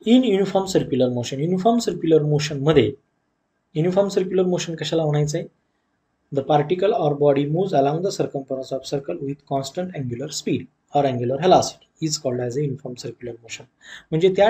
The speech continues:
ठिकाणी omega constant आहे, Omega constant घेतला uniform circular motion मध्ये, मग कोणतं acceleration present असतं ते बघायचं आपल्याला. Alpha is equal to d omega upon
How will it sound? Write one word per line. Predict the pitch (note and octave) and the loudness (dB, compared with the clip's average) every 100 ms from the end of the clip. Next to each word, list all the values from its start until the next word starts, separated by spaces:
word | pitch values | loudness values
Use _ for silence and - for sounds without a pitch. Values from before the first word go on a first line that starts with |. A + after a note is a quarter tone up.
| A3+ | 2
ठिकाणी | D3+ C#3+ D#3+ D3+ | -2 -2 2 4
omega | D3+ F3 G#3+ A3 | 6 6 6 6
constant | F3+ - - A#2 | 4 0 -6 -12
आहे, | - _ D3+ | -16 _ 0
Omega | D3 E3+ F3+ G3 | 4 4 4 4
constant | F3 D3+ - C3 | 2 -2 -4 -2
घेतला | D3 D3+ - - _ _ _ _ _ - | 0 0 -4 -14 _ _ _ _ _ -2
uniform | D3+ D3+ C#3 | 0 2 0
circular | B2 B2 C3 A#2+ - | -2 -4 -4 -8 -8
motion | A#2+ - - | -16 -20 -16
मध्ये, | A#2+ - - - - | -18 -18 -20 -20 -10
मग | F3+ F3+ | -2 4
कोणतं | A#3+ B3+ | 6 8
acceleration | A#3 - E3+ D#3 D3+ F3 F#3 _ _ _ _ _ _ | 6 6 2 2 0 -6 -10 _ _ _ _ _ _
present | D3+ D#3 G3 E3+ | 2 4 2 0
असतं | - C#3+ C#3+ | -2 -4 -2
ते | E3 | 0
बघायचं | B2 A#2 A#2+ | 2 0 -4
आपल्याला. | A#2 B2+ C3+ | -10 -8 -2
Alpha | D3+ F3 | 2 4
is | G3+ F3+ | 4 2
equal | F3 E3 D3 | 0 0 -2
to | D#3+ | -2
d | D3+ D3 | 0 0
omega | C3 B2+ B2 | 0 -4 -8
upon | - A3 | -8 -10